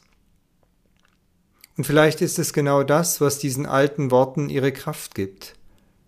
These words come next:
Ja, sie sind zweieinhalbtausend Jahre alt und treffen uns doch noch ins Herz.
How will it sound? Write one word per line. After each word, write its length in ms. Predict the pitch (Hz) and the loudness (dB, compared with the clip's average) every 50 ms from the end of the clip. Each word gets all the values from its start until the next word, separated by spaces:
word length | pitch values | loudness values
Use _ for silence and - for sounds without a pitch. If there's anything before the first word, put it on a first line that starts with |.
| _ - | _ -8
Ja, 260 | 95 113 151 139 131 | -4 0 0 0 0
sie 140 | 143 147 135 | 2 0 0
sind 280 | 120 127 139 135 127 131 | 2 2 0 0 0 0
zweieinhalbtausend 1200 | - - 135 131 139 156 170 170 147 113 139 151 151 147 - - 147 147 147 139 139 143 127 | 0 2 4 4 4 4 2 0 0 0 0 -2 -2 -2 -4 0 2 2 2 2 0 -2 -2
Jahre 320 | 135 135 131 131 123 113 107 | 0 2 2 2 2 0 0
alt 320 | 113 107 101 101 - - - - - - - - _ _ - | 0 -2 -2 -4 -6 -10 -18 -18 -20 -20 -20 -20 _ _ -6
und 180 | - 135 - | -6 -6 -4
treffen 300 | - 139 143 135 - 151 | 0 -2 -2 0 -2 -4
uns 280 | 127 127 123 - - - | -4 -4 -4 -4 -4 0
doch 260 | - 135 131 127 - | 0 0 0 0 -2
noch 160 | 156 143 - | -4 -2 -2
ins 220 | 147 139 127 - - | -4 -6 -6 -6 -6
Herz. 560 | 127 127 113 92 - - - - - - | -6 -6 -6 -8 -6 -6 -6 -6 -6 -12